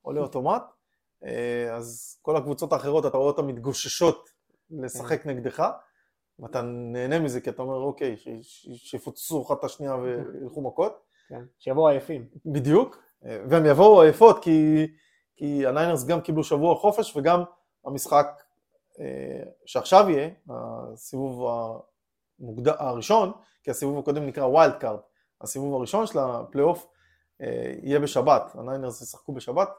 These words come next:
Speaker 1: כשהם אחרי שבוע וחצי של מנוחה,
Speaker 2: כן.
Speaker 1: והקבוצה שיחקה,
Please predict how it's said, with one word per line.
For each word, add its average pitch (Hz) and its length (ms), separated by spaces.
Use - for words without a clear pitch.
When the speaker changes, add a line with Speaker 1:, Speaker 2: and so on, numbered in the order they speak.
Speaker 1:
כשהם 131 280
אחרי 131 320
שבוע 135 360
וחצי 135 500
של - 160
מנוחה, 135 380
Speaker 2:
כן. 135 160
Speaker 1:
והקבוצה 143 540
שיחקה, 160 560